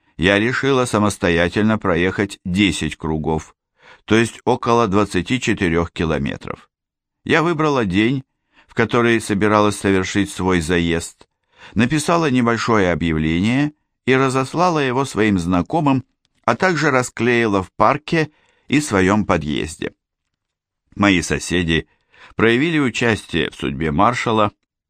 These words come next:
и дали первые деньги. Я начала тренироваться.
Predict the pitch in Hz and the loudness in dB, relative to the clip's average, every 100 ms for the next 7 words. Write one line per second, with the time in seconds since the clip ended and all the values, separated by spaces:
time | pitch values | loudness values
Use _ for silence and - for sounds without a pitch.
0 | _ 113 101 92 107 92 87 - 85 85 | _ 0 2 2 2 2 0 0 0 0
1 | 80 80 78 76 78 69 67 - - _ | 0 0 0 -2 -4 -4 -8 -10 -16 _
2 | _ _ _ _ _ _ 80 117 180 - | _ _ _ _ _ _ 0 0 0 -2
3 | 165 127 127 135 135 127 123 76 69 - | -2 0 0 0 0 2 0 -2 -8 -12
4 | - | -18